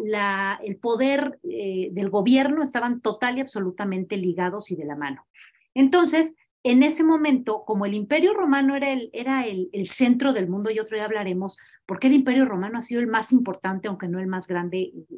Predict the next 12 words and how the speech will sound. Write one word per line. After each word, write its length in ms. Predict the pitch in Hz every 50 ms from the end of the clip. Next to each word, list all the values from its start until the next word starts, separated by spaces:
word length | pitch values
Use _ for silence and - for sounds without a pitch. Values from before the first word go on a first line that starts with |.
| - -
en 120 | 170 160
cuestión 320 | - 180 - - - 185 175
de 120 | 180 180
kilómetros, 640 | - - 170 170 170 180 180 - 185 233 262 - _ _ _ _ - - _ _ _ _ -
el 160 | - 240 240
Imperio 380 | 254 254 254 302 339 392 466 453
Romano 260 | 392 311 311 330 359
influyó 680 | 381 370 - - 247 233 190 180 233 247 - - - _ _ _ _ _ _ _ _ -
en 180 | 285 285 277
todo 240 | - 381 415 427 466
el 80 | 415 349
mundo. 500 | 370 508 508 508 - 311 - - -